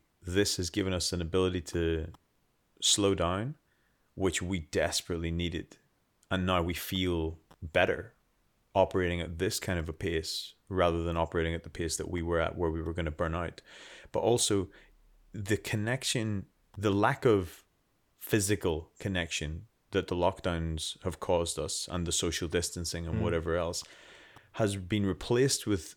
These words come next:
Speaker 1: our ability to, to digitally connect and communicate. But it's really starting to, like, you can see people resonating and, and really just opening up to each other on a human level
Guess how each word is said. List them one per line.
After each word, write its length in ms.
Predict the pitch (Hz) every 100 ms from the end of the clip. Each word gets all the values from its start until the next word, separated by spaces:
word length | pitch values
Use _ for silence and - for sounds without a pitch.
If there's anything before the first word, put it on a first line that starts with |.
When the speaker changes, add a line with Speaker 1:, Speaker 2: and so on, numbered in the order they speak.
| _ _ _ 101 -
Speaker 1:
our 440 | - 98 95 90 - _ _ _ _
ability 340 | 104 104 101
to, 140 | 95 - - _
to 120 | - 95
digitally 600 | 85 101 101 92 87 87
connect 420 | - 95 85 -
and 80 | 90
communicate. 680 | - 92 90 - 82 90 _ _ - - - _ _ _ _ _ _
But 260 | 117 107 110
it's 180 | 101
really 460 | 110 107 127 143 135
starting 460 | 110 - 104 104 101
to, 320 | - 98 92 -
like, 220 | 98 98
you 140 | 120 117
can 180 | 120 107
see 380 | - - 139
people 640 | 139 - 117 107 98 95 92
resonating 1000 | 98 95 101 101 107 101 92 92 87 85 - _ _ _ _
and, 340 | 101 95 90 - _ _
and 280 | 92 92 92
really 280 | 104 135 135
just 220 | 107 98
opening 340 | - 104 107 95
up 120 | 92
to 120 | -
each 160 | 95 -
other 200 | 95 92
on 140 | 90 87
a 60 |
human 560 | 82 - - 104 98 90
level 420 | 87 87 67 -